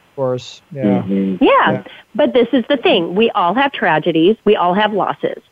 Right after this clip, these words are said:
Speaker 3: And we can't bring those people back. We can't, right?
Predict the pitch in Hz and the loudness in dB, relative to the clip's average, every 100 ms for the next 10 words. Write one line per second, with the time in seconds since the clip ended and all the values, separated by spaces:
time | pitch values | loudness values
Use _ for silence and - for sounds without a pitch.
0 | _ _ _ - 233 220 214 277 277 254 | _ _ _ -2 2 2 2 -2 2 2
1 | 233 208 - 214 185 175 156 - - _ | 2 2 0 0 0 0 0 -4 -12 _
2 | - 220 320 320 151 - 175 175 330 349 | -4 0 2 0 -2 -4 0 2 2 2